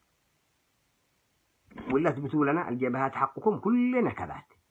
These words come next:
كل، كل ما أريب وصرواح و-، ومدري من ومدري من ومدري من وتعز. مو من انتصارات حققتم.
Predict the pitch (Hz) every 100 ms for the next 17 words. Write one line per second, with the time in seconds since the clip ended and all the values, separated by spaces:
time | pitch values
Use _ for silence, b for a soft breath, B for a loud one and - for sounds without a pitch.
0 | _ _ _ _ _ _ _ _ _ _
1 | - 339 196 156 165 120 160 127 143 143
2 | 127 135 131 139 120 123 110 107 98 107
3 | 127 131 135 131 120 120 127 127 123 113
4 | 117 131 127 b b b 110 110 123 120
5 | - _ _ _ _ _ _ _ _ -
6 | 254 302 262 202 156 139 143 117 - -
7 | - _ _ _ _ _ _ _ - 135
8 | - 113 101